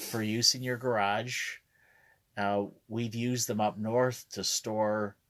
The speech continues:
deer feed, like corn, and they have a threaded top on 'em, so you can screw them shut or screw them open, scoop out whatever you need, and, um,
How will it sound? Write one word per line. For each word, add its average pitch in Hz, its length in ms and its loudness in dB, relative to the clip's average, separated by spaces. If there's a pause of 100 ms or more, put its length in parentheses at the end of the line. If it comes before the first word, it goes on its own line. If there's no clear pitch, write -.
(120)
deer 151 340 2
feed, 110 680 -6
like 104 300 -6 (140)
corn, 135 640 -4 (760)
and 117 380 -2
they 117 140 0
have 127 220 4
a 127 100 4
threaded 131 600 0
top 120 440 2
on 104 220 -4
'em, 127 140 -6
so - 160 -4
you 107 100 -6
can 101 180 -8
screw 123 440 0
them 131 180 -4
shut 120 460 2 (360)
or 113 320 2
screw - 320 0
them 127 180 -2
open, 113 440 0 (500)
scoop - 460 2
out 127 220 6
whatever 120 280 2
you 127 180 2
need, 123 580 -4
and, 101 420 0
um, 101 340 -2